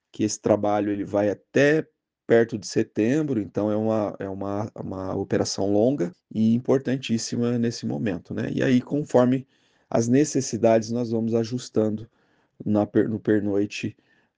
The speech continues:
eh, as vagas, né? E nós temos uma central de vagas que vai mediando e regulando essas vagas todas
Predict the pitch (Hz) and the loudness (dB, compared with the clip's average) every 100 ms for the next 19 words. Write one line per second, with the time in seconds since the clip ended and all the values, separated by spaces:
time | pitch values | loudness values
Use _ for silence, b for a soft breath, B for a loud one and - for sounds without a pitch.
0 | - 107 101 104 104 104 104 101 104 104 | -8 -4 -2 0 -2 -2 -4 -4 -4 -6
1 | 101 107 110 123 131 - - _ - 104 | 2 4 4 2 -8 -12 -18 _ -10 -6
2 | 135 151 110 101 104 104 - 107 98 107 | -6 -8 -8 -6 -4 -2 2 2 0 -4
3 | - 107 - 107 98 95 101 104 113 - | -4 -4 2 2 2 -2 -2 -2 -6 -6
4 | 110 104 104 107 113 107 107 104 104 104 | 0 2 2 -2 -6 -2 -2 2 0 0
5 | 107 113 113 113 113 104 107 107 113 101 | -2 0 0 2 0 0 -4 -4 -6 -4
6 | 101 101 110 - 107 107 113 - | -4 -2 -6 -2 0 0 -4 -12